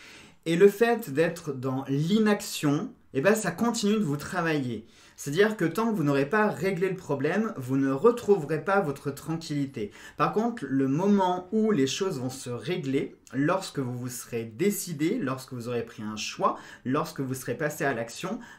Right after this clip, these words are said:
alors vous allez retrouver votre quiétude. Et puis ça me fait penser aussi, « Sois apaisé, puisse ton âme être en paix avec toi-même. » Je sais pas pourquoi, ça m'a fait penser à l'expression, euh,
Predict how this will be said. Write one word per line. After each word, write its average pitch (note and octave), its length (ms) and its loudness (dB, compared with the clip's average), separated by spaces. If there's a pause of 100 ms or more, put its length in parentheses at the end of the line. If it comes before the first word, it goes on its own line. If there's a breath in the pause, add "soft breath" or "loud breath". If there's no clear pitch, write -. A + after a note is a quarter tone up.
(160 loud breath)
alors G3+ 480 4
vous C3 220 0
allez C3+ 160 2
retrouver F3 480 0
votre C3+ 320 -4
quiétude. F3 720 -2
Et C#3+ 80 2
puis G3 220 -4
ça F#3 140 0
me D#3 60 0
fait G#3 140 6
penser E3+ 380 0
aussi, « F3+ 280 2
Sois C#3 220 -2
apaisé, D3 480 -2 (320 loud breath)
puisse F#3+ 200 -8
ton F3+ 180 -4
âme F#3 140 -2
être C#3+ 200 -4
en C3+ 60 0
paix F3 100 -4
avec D3 240 0
toi-même. » D#3+ 460 -2 (560 loud breath)
Je - 180 -8
sais - 160 -2
pas F#3+ 140 6
pourquoi, G3 280 4
ça F3+ 140 2
m'a C#3 80 2
fait C#3+ 120 -2
penser E3+ 260 -2
à G3 100 4
l'expression, F3+ 800 -2
euh, B2 180 -4